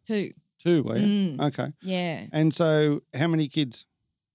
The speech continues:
Speaker 1: Um, there was, uh, my older brother is six years older than me
Speaker 2: Yep.
Speaker 1: and me.
Speaker 2: Yeah.
Speaker 1: So eight and two. And, um, we, they didn't get divorced for years. It was way before all the family law courts and took a long time. But in the meantime,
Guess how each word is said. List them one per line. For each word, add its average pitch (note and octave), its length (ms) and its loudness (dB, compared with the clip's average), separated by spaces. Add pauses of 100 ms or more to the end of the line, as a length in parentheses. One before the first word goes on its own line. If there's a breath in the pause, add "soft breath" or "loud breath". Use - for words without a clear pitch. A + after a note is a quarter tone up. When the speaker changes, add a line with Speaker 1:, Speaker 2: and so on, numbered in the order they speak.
(160)
Speaker 1:
Um, A3 220 -2
there A#3 160 -2
was, A#3 360 0
uh, G#3 180 -6
my G#3 160 -4
older A#3+ 140 -4
brother G#3+ 240 -4
is G#3 140 -4
six G3+ 200 -6
years G#3 100 -6
older F#3+ 160 -2
than F#3+ 100 0
me F3+ 280 -2 (100)
Speaker 2:
Yep. E3 100 0
Speaker 1:
and F3+ 140 -2
me. F#3+ 480 -2
Speaker 2:
Yeah. B2+ 200 0
Speaker 1:
So - 140 -6
eight G3+ 220 -8
and G3+ 140 -6
two. G3 480 -6 (120)
And, G3 460 -2
um, F#3+ 360 -2 (340 loud breath)
we, B3 200 -6
they B3 120 -4
didn't C#4 200 -6
get G#3 140 -4
divorced F#3 280 -6
for G3+ 60 -8
years. G3 260 -2
It F3 60 -8
was F#3 140 -4
way F#3+ 180 -2
before E3+ 640 -4
all F3 180 -4
the E3 180 -4 (160)
family F3 260 -6
law F3 180 -2
courts - 360 -8
and F3+ 260 -4
took A3+ 160 -4
a G3 60 -2
long E3+ 200 -2
time. G3 340 -2
But F#3 100 -2
in G3 100 0
the F#3+ 80 2
meantime, A3 880 -2